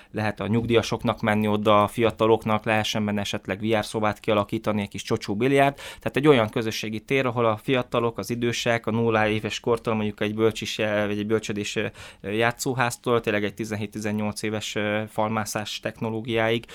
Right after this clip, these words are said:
egyéb más szórakozási lehetőségekkel mindenkit lefedjünk, akár egy nyugdíjas klubszobával is. Ez egy, ö, jelentős cél volt. A csapadékvíz elvezetéstől kezdve az utak állapotán át, a szociális alapszolgáltatások fejlesztése,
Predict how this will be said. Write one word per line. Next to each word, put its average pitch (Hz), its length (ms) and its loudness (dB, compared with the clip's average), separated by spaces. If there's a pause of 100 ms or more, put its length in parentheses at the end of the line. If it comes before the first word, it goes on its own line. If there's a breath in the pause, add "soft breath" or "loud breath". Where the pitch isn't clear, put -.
(200 loud breath)
egyéb 104 260 -2
más 107 180 -2
szórakozási 110 520 -4
lehetőségekkel 123 560 0
mindenkit 113 420 2
lefedjünk, 107 400 0
akár 107 200 -2
egy 101 60 0
nyugdíjas 107 380 -2
klubszobával 104 640 0
is. 127 220 0 (220 loud breath)
Ez 110 220 6
egy, 110 200 10
ö, 110 120 12
jelentős 104 480 8
cél 101 220 2
volt. 101 380 2 (100)
A - 60 -14
csapadékvíz 131 640 4
elvezetéstől 113 680 2
kezdve 101 240 0
az 101 80 0
utak 127 280 0
állapotán 107 720 2
át, 101 280 0
a 101 40 -6
szociális 117 440 -2
alapszolgáltatások 110 960 0
fejlesztése, 104 760 2